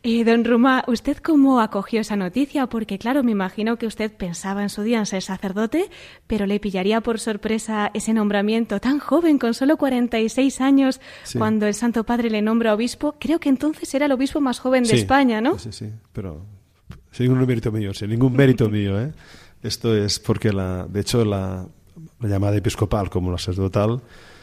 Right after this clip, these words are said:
Speaker 2: es, es, es gracia de Dios, es puro don de Dios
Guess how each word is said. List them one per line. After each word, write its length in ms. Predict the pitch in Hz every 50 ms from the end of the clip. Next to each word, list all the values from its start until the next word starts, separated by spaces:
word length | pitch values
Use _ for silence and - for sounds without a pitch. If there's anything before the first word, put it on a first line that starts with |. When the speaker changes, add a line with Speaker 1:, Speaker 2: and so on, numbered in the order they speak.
| - - - - - _ _ _ _ _ _ _ _ -
Speaker 2:
es, 340 | 117 107 101 - - - -
es, 600 | 98 98 98 95 - - - - - - - - -
es 140 | 123 104 113
gracia 280 | 107 95 - 113 104
de 100 | 95 92
Dios, 240 | 98 113 107 98 95
es 100 | 87 -
puro 360 | - - - 120 101 92 87
don 180 | 95 98 98 90
de 120 | 92 82
Dios 480 | 80 78 78 82 87 - - - -